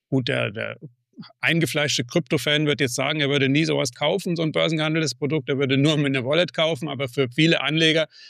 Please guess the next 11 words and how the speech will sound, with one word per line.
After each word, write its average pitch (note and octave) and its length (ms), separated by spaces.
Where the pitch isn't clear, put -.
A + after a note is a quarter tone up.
ist G#3+ 180
das F#3 140
eben D3+ 180
ein D3 120
einfacher D3 500
Einstieg. D#3+ 480
Und C#3 160
da C#3 100
glaube C3+ 280
ich - 80
schon, C#3 320